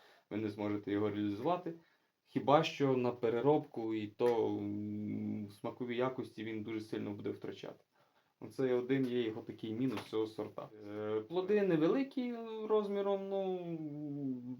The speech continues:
також залежить від погоди і від поливу. Можна його й вигнати чуть-чуть більший, ну, в середньому плід має десь грам шістдесят. Е, як заявляє виробник,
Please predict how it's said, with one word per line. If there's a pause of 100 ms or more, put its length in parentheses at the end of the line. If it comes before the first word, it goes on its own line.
також
залежить
від
погоди
і
від
поливу.
Можна
його
й
вигнати
чуть-чуть
більший, (380)
ну,
в
середньому
плід
має
десь
грам
шістдесят. (540)
Е,
як
заявляє
виробник,